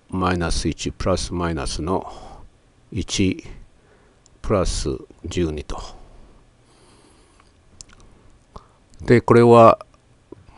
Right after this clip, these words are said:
このマイナスフォーだけだから、Bっていうのは、二分のマイナス一のマイナス十三。あ、これ、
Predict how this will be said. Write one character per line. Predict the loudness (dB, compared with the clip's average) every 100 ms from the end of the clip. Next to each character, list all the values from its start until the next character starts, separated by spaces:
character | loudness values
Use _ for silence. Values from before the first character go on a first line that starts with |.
| -20 -20 -18 -4
こ | 0
の | 4 4 2 -2 -14 _ _ -20 _ _ _ 0
マ | 4
イ | 4
ナ | 2
ス | 0 2
フ | 4
ォ | 4
ー |
だ | 0
け | -4
だ | -6
か | -2
ら、 | 4 6 6 4 0
B | 0
っ | 0
て | -2
い | -4
う | -4
の | 0
は、 | 2 0 -4 -18 -20 _ _ _ -20 _ -12
二 | -8
分 | -4 -4 -2
の | -2
マ | 0 0
イ | 0
ナ | -2
ス | -2
一 | -4 -4 -4
の | -2 -2
マ | -4 -4
イ |
ナ | -4
ス | -2 -2 -6 -10 -20 -20 _ _ _ _ -20 _ _ _ -6
十 | -4
三。 | -2 -6 -8 -16 -20 -20 -20 -20 -20 -20 _ _ _ _ _ _ _ _ _ _
あ、 | -6
こ | -2
れ、 | -2